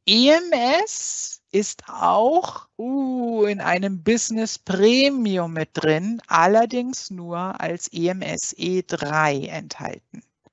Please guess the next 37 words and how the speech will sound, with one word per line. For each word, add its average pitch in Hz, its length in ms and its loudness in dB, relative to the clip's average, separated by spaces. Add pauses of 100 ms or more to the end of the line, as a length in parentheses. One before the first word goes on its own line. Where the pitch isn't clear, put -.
(800)
Dann 220 400 0
müsste 247 400 -2
man 226 280 -4
das 180 340 -2
solo 165 360 -6
dazu 160 320 -8
buchen. - 540 -16 (180)
Da 147 120 -4
muss 180 320 -8
man 185 100 -4
überlegen, 175 520 0
lohnt 180 300 -2
sich - 200 -6
das, 165 440 0
macht - 240 -4
das 147 160 -4
Sinn 160 240 -2
oder 139 200 -4
nicht. 120 340 -10 (400)
Ich - 140 0
habe 240 180 2
auch 233 160 4
noch 269 200 -6
mal 220 440 2
aus 214 340 -4
der 220 220 0
E 196 180 -2
M 180 160 -2
S - 540 -4
die 196 100 -6
ganzen 202 640 0
Tools 226 360 -6
noch 196 140 -10
mal 185 120 0
einzeln 220 480 -2
mit 190 160 -6
Einzelpricing, 196 920 -2